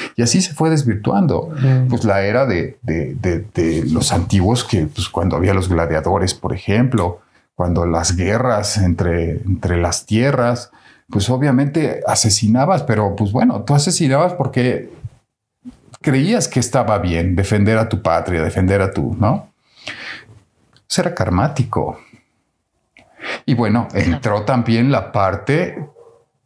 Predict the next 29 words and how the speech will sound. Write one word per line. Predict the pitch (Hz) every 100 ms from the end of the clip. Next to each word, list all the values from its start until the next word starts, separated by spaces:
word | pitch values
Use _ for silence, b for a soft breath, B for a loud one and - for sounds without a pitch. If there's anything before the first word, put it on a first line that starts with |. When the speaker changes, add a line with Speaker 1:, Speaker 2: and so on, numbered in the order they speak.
| _
Speaker 1:
de | 123 113 123
las | 110 120
religiones, | 131 127 196 240 180 101
las | 101
partes | 104 127 127 143
de |
religiones, | 131 127 120 151 156
matar | 120 107 127 143
en | 143 123
el | 123
nombre | 147 151 151
de | 151 160
Dios, | 190 180 -
¿no? | 143
Entonces | 165 147 147 151 147
yo | 131
decía, | 131 - - 123 110
bueno, | 185 180 139 B B B B -
¿cómo | 156 175
matas | 156 147 165 156
en | 110
el | 101
nombre | 117 143
de | 123
Dios | 113 127
si | 107
Dios | 101 104
es | - -
amor? | 101 131 120 90